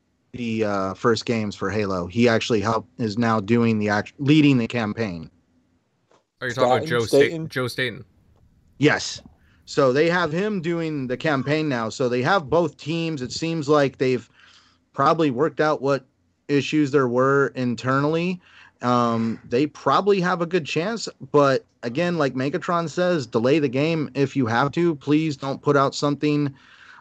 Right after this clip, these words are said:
Speaker 1: um, that's going to basically kinda destroy a character we all loved and grew up with.
Speaker 2: Mm-hmm.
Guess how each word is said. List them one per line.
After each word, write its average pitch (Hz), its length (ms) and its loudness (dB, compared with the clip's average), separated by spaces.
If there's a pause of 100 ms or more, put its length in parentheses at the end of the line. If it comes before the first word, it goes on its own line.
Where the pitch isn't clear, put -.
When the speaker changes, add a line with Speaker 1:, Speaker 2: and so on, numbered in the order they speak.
(160)
Speaker 1:
um, 113 380 2
that's 117 200 2
going 143 320 0
to 135 160 -4
basically 127 880 0 (280)
kinda 131 500 0 (440)
destroy 123 540 2
a 104 40 0
character 131 500 0
we 101 160 -2
all 123 400 -2
loved 117 380 -2
and 107 120 -4
grew 110 220 -4
up 135 160 -4
with. 92 300 -6 (1500)
Speaker 2:
Mm-hmm. 98 400 -10